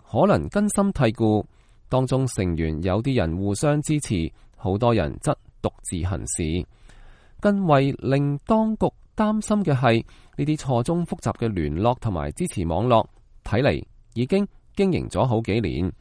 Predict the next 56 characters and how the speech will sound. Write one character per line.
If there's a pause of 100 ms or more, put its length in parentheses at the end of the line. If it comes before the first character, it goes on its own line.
(540)
佢
嘅
意
識
形
態
彼
此
不
同。 (920)
一
位
執
法
部
門
熟
悉
最
近
一
宗
案
例
嘅
官
員
表
示， (280)
聯
邦
調
查
局 (160)
睇
到
呢
種
網
絡 (140)
越
嚟
越
多。 (680)
呢
位
唔
願
意
透
露
姓
名
嘅
官
員